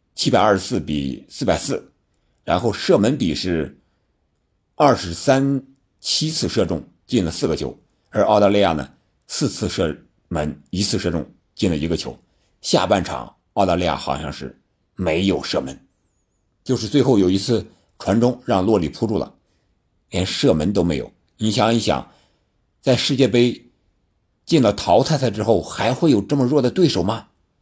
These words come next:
而法国队是有隐患的呀。我觉得一个隐患就是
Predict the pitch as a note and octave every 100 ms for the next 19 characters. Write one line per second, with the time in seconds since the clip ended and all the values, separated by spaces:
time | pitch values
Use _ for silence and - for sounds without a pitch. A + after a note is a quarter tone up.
0 | _ _ _ _ _ A#2 B2+ - E2+ F#2
1 | A#2 A2 D#2+ - _ _ _ - G#2+ C3
2 | A#2 C2+ A#2+ F#2 C2 G#1+ _ _ _ _
3 | _ F2 E2+ G2 A2 G2+ B2 C#3+ F#2+ C#2+
4 | F2+ C2+ F2+ - E2 C2+ -